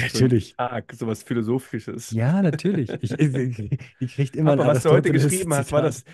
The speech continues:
Speaker 1: war das, war das ein Zitat von, von Aristoteles? Nee, Schatz, war von mir.
Speaker 2: Ich bin echt gespannt, ob irgendjemand bis hierhin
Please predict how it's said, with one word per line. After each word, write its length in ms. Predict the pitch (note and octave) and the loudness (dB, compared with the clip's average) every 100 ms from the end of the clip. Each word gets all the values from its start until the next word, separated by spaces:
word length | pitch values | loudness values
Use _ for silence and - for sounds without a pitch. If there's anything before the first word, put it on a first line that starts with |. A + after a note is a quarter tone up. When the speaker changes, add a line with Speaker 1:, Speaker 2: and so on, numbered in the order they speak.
| - | -4
Speaker 1:
war 100 | C#3+ | -2
das, 300 | D3 D#3 C#3+ | -2 -4 -8
war 100 | C#3 | -6
das 140 | C#3 - | -6 -8
ein 40 | |
Zitat 400 | - C3+ C#3 C3+ | -16 -14 -10 -12
von, 340 | _ - B2 A#2+ | _ -8 -8 -8
von 180 | C3 A#2 | -10 -10
Aristoteles? 680 | A#2 A#2 - D#3 D#3+ D#3 D#3+ | -10 -10 -10 -8 -8 -8 -6
Nee, 160 | F3+ | -8
Schatz, 300 | F3 A2 - | -6 -10 -8
war 120 | B2+ | -10
von 160 | - D3+ | -8 -8
mir. 220 | D3 - _ _ _ _ - - _ _ _ - | -8 -12 _ _ _ _ -12 -12 _ _ _ -2
Speaker 2:
Ich 140 | C#3+ | 0
bin 120 | C3+ | 0
echt 160 | B2+ - | 0 -2
gespannt, 240 | C3 A#2+ | -2 -2
ob 160 | G#2+ - | -2 0
irgendjemand 480 | C#3+ C#3+ C3 B2+ A2+ | 0 0 -2 -2 -4
bis 120 | A#2 | -6
hierhin 400 | A2+ A2 A2 | -6 -6 -8